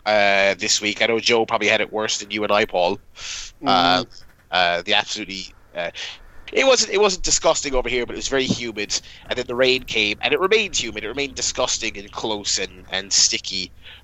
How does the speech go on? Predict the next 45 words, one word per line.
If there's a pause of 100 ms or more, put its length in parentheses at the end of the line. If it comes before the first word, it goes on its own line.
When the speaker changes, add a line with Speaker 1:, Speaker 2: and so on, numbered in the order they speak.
(100)
Speaker 1:
But,
uh,
the,
the
rain
was
there,
so
that,
that
kinda
hindered
us.
But,
uh, (340)
had
a
great
weekend.
Um, (760)
the
show (100)
seems
to
have
been
something
of
a
runaway
suc-,
uh, (120)
success (340)
because
they
are
in
a,
a
tiny
little
building
called
the
Keno,